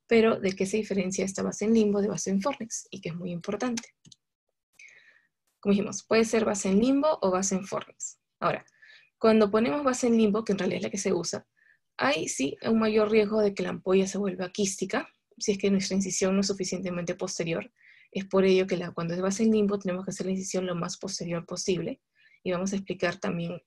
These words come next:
por qué es que se forma una ampolla quística. Para que se forme una ampolla quística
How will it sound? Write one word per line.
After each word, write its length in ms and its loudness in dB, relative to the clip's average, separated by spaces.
por 240 -4
qué 120 4
es 120 2
que 80 -6
se 160 -6
forma 300 -8
una 100 -6
ampolla 360 -6
quística. 500 -6
Para 160 0
que 80 -6
se 100 -8
forme 220 0
una 100 2
ampolla 300 2
quística 600 -6